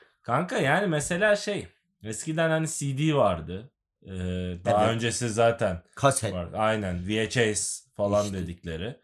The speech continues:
Speaker 2: Okey.
Speaker 1: Atıyorum C D oldu, torrent oldu <laughs> bizim için, indirildi. Netflix
Speaker 2: Evet.
Speaker 1: oldu.
Speaker 2: Evet.
Speaker 1: Sonra da mesela atıyorum interaktif film dizilere de geçildi.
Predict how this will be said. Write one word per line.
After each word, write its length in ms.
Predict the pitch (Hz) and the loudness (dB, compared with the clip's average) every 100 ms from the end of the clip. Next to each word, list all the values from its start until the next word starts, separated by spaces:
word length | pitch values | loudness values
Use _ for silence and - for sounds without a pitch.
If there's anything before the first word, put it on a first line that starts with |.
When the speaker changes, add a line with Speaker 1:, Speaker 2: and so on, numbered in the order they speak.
| - | -8
Speaker 2:
Okey. 460 | 110 - 82 85 - _ | -8 -6 -8 -8 -12 _
Speaker 1:
Atıyorum 440 | 147 156 123 95 107 | 2 2 0 -4 -4
C 360 | - 180 180 | -4 2 2
D 220 | 156 147 110 | 2 0 0
oldu, 720 | 92 90 85 104 131 143 - | -2 -6 -8 -8 -8 -10 -2
torrent 520 | 143 139 139 143 127 | 4 6 6 4 2
oldu 460 | 110 95 87 104 - | 0 0 -2 -2 -2
<laughs> 60 | - | -8
bizim 400 | 120 104 101 95 | -8 -6 -4 -6
için, 360 | 90 - 135 151 | -6 -8 -10 -10
indirildi. 840 | 120 113 117 110 87 110 180 - _ _ _ _ - 98 | -8 -6 -6 -4 -4 -6 -6 -10 _ _ _ _ -12 0
Netflix 360 | 156 214 185 | 0 2 2
Speaker 2:
Evet. 220 | 147 - | 2 0
Speaker 1:
oldu. 460 | 113 101 90 185 302 _ | -2 0 -2 -6 -8 _
Speaker 2:
Evet. 120 | 107 | -2
Speaker 1:
Sonra 280 | 156 233 262 | 0 0 0
da 300 | 262 339 - _ _ _ | 0 -2 -12 _ _ _
mesela 420 | 160 202 220 214 | -10 -4 2 6
atıyorum 340 | 208 208 196 196 _ | 6 4 -8 -10 _
interaktif 1000 | 160 170 175 180 175 180 180 - 202 156 - _ | -4 -2 -2 2 4 4 2 -4 -6 -6 -14 _
film 240 | _ 123 120 | _ -6 -4
dizilere 520 | 113 110 113 120 143 | -6 -4 0 2 2
de 80 | 131 | 2
geçildi. 600 | 95 90 95 87 127 190 | 0 -4 -4 -4 -4 -8